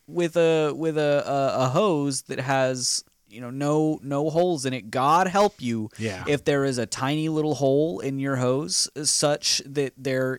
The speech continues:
Speaker 1: can be, uh, uh, water pressure. It's awful.
Speaker 2: It should
Speaker 1: That's
Speaker 2: be a
Speaker 1: why I
Speaker 2: crime.
Speaker 1: had the reaction that I did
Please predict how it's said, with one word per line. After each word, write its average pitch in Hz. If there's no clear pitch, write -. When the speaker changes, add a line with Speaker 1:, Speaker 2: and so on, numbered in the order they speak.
Speaker 1:
can 135
be, 123
uh, -
uh, 110
water 127
pressure. 233
It's -
awful. 143
Speaker 2:
It -
should 190
Speaker 1:
That's 185
Speaker 2:
be -
a -
Speaker 1:
why 247
I 214
Speaker 2:
crime. 113
Speaker 1:
had -
the 170
reaction 139
that 139
I 120
did 113